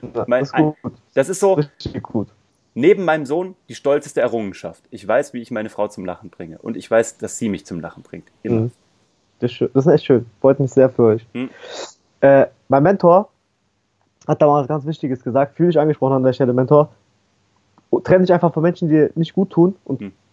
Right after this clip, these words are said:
Speaker 1: komm mit Menschen zusammen, die dir gut tun. Also,
Speaker 2: Mhm.
Speaker 1: und da, da, das weiß jeder intuitiv, wer das ist und wer nicht.
Speaker 2: Genau.
Speaker 1: Ähm,
Speaker 2: Bauch.
Speaker 1: Genau. Und vor allem hast du auch vorhin,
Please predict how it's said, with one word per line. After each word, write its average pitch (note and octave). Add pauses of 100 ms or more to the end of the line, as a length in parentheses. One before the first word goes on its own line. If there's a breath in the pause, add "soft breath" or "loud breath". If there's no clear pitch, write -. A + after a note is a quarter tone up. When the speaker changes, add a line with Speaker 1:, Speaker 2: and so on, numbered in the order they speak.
(360)
Speaker 1:
komm D#3
mit D3
Menschen C#3+
zusammen, C3+
die A#2+
dir A#2+
gut B2
tun. G#2+
Also, A#2
Speaker 2:
Mhm. -
Speaker 1:
und A#2+
da, D3
da, C#3+
das -
weiß E3
jeder D#3+
intuitiv, D#3
wer C#3+
das C#3
ist D3
und C3
wer A2+
nicht. B2 (160)
Speaker 2:
Genau. F#2 (380 soft breath)
Speaker 1:
Ähm, D#3
Speaker 2:
Bauch. F#2+ (1400)
Speaker 1:
Genau. D#3+
Und -
vor G3
allem A3+
hast G#3+
du -
auch F3
vorhin, F3+